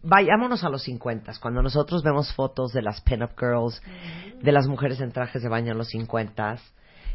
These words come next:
eh, vemos a una Marilyn Monroe, que yo no sé si sepan, pero les voy comentando que Marilyn Monroe era talla ocho, no era talla dos.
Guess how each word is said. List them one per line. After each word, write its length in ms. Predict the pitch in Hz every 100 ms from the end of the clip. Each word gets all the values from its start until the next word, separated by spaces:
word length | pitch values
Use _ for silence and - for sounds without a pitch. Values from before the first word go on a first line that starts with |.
| -
eh, 160 | 117 113
vemos 320 | 117 131 127
a 40 | 123
una 140 | 120
Marilyn 420 | 120 113 113 117
Monroe, 520 | 120 117 117 113 107
que 120 | 120 110
yo 80 |
no 80 | 107
sé 140 | 117 113
si 140 | -
sepan, 400 | 113 117 - 117
pero 140 | 123 107
les 200 | 110 104
voy 120 | 117
comentando 540 | 113 123 117 113 113 113
que 120 | 120
Marilyn 360 | 110 110 117 113
Monroe 380 | 113 110 113
era 160 | 107 101
talla 300 | 107 107 104
ocho, 460 | - 120 - 117 160 -
no 120 | 107
era 120 | 101 101
talla 240 | 87 90
dos. 380 | 90 107 - -